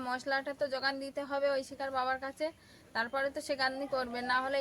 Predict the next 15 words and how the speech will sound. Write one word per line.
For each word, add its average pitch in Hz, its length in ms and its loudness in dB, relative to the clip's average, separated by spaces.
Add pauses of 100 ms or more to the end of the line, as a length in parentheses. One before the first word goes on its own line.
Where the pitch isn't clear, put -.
(120)
একা 262 180 -2
একা 277 220 -4
মশলা 262 340 -2
নিয়ে 285 180 -2
এসে 285 100 -6 (100)
একা 269 180 -4
একা 285 120 2 (160)
গাঁথনি 269 340 0
করা 285 160 -2 (100)
যায় 208 220 0
না, 208 60 -2 (380)
খুব 571 120 -4 (100)
সমস্যা 254 380 -4 (100)
হয়। 220 200 4 (540)
তো 240 60 -6